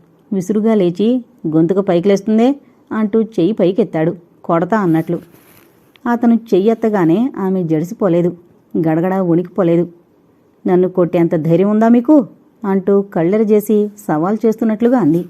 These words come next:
"ఏమన్నావ్? నాకు ధైర్యం లేదు?" అంటూ మళ్ళీ చెయ్యెత్తి కొట్టబోయేంతలో మంజు చెయ్యెత్తి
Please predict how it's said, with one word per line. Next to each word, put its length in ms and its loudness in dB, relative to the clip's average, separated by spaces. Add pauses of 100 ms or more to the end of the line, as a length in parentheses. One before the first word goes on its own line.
(720)
"ఏమన్నావ్? 800 4
నాకు 180 -2
ధైర్యం 340 2
లేదు?" 280 4 (360)
అంటూ 400 2
మళ్ళీ 460 0 (120)
చెయ్యెత్తి 360 0
కొట్టబోయేంతలో 960 -2 (240)
మంజు 300 2
చెయ్యెత్తి 720 -2